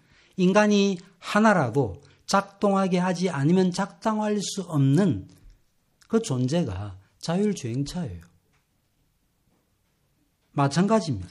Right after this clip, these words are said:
우리가 복음을 믿고 우리 스스로 하나님께 나온 것처럼 보이지만 그 전 과정에 뭐가 있었는가? 하나님의 일하심이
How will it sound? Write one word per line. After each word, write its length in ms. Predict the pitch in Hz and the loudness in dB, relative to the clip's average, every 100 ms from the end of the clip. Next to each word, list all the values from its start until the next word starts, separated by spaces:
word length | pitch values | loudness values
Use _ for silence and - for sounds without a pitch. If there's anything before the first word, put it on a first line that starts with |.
| _ _ _ _ _ _ _ _ _ _ _ - - _ _ _ _ - | _ _ _ _ _ _ _ _ _ _ _ -20 -20 _ _ _ _ -2
우리가 320 | 165 175 165 | 2 4 4
복음을 260 | 180 180 175 | 4 4 4
믿고 640 | 170 170 147 107 160 - - - | 4 2 0 0 -2 -4 -16 -4
우리 220 | 143 151 | 0 2
스스로 300 | 143 - 175 | 0 0 2
하나님께 560 | 160 175 165 165 131 123 - - | 4 4 4 4 2 0 -6 2
나온 340 | 160 165 156 | 4 6 6
것처럼 460 | 165 165 156 143 139 | 4 2 2 4 4
보이지만 680 | 120 127 180 160 110 95 92 - - | 0 0 2 2 0 -6 -10 -18 -2
그 300 | 165 175 170 | 2 4 4
전 360 | - 185 190 | 2 2 0
과정에 760 | 135 107 104 147 117 123 98 - _ _ _ _ - | -2 -4 0 2 2 -2 -4 -12 _ _ _ _ -4
뭐가 320 | 127 123 147 | -2 2 2
있었는가? 600 | 139 127 110 101 95 87 _ _ _ _ _ _ _ | 2 -2 -4 -6 -10 -14 _ _ _ _ _ _ _
하나님의 440 | - 156 131 123 | -2 2 2 2
일하심이 800 | 113 117 131 180 190 214 220 - | 0 -2 -2 0 2 2 0 -6